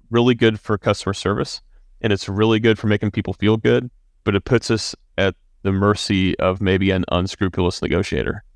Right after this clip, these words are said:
like a client who wants to take advantage of us. Like, we're already at a disadvantage if we're conscientious.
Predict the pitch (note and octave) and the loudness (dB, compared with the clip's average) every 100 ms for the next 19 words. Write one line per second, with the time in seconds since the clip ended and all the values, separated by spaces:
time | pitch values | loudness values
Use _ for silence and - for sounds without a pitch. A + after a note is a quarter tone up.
0 | - F2+ - A#2+ - F#2 F#2 F#2+ - A2+ | -4 -4 -4 -8 -2 0 2 0 -2 -6
1 | F#2+ F#2 F#2 F#2 G2 F#2 F#2+ G2 G2 G#2+ | -2 -2 -2 -4 0 0 2 0 2 2
2 | A#2 B2 - _ _ - - A#2 - G#2+ | 2 -2 -6 _ _ -10 0 2 4 4
3 | G#2+ G#2+ G#2+ G#2 F#2 F#2+ F#2+ F#2+ - - | 4 4 2 2 0 -2 -2 -4 -4 -4
4 | F2+ F#2+ - - _ _ - A#2+ G2 E2+ | -4 -4 -6 -16 _ _ -4 -4 -2 -4
5 | C#2 - - - - | -4 -6 -10 -10 -14